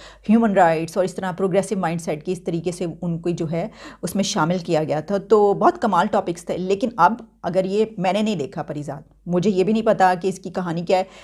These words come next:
एक दो क्लिप्स जो हैं वो मैंने कहीं सोशल मीडिया पे इसके देखे, बिल्कुल एक मिनट का या दो मिनट का इस तरीके से। तो एक्टिंग तो मुझे बड़ी अच्छी लगी, वो जो पता,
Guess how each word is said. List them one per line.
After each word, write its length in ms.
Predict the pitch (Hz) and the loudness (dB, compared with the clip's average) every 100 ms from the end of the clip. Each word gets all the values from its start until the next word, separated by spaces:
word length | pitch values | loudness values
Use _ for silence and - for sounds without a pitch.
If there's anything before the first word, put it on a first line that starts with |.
| - | -2
एक 240 | - 285 247 | 4 4 6
दो 100 | 247 | 4
क्लिप्स 420 | - 262 277 - | 4 -2 -2 -4
जो 80 | 240 | -2
हैं 200 | 220 202 | 0 0
वो 140 | 208 | -2
मैंने 180 | 196 185 | -4 -4
कहीं 200 | 180 208 | -4 -6
सोशल 340 | 208 175 220 | -6 -6 -4
मीडिया 280 | 190 180 175 | -6 -2 -2
पे 120 | 185 | -2
इसके 220 | 175 - 185 | -6 -6 -6
देखे, 340 | 160 160 - - - | -4 -6 -10 -10 -6
बिल्कुल 320 | 214 220 226 | -2 0 0
एक 300 | 175 185 180 | 2 0 0
मिनट 220 | 185 175 | -4 -4
का 120 | 165 | 0
या 160 | 175 170 | 0 2
दो 160 | 165 165 | 0 -2
मिनट 220 | 160 156 | -4 -6
का 120 | - | -4
इस 120 | 165 | -4
तरीके 280 | 165 160 160 | -4 -6 -8
से। 200 | 170 170 - - - _ | -8 -10 -14 -20 -20 _
तो 180 | 233 226 208 | 6 6 4
एक्टिंग 300 | 208 294 359 | 0 0 2
तो 80 | |
मुझे 160 | 269 233 | 2 2
बड़ी 200 | 214 226 | 2 2
अच्छी 200 | - 262 | 0 0
लगी, 280 | 214 185 202 | -2 -2 -2
वो 180 | 185 196 | 0 2
जो 100 | 214 | 0
पता, 260 | 202 - | 0 -2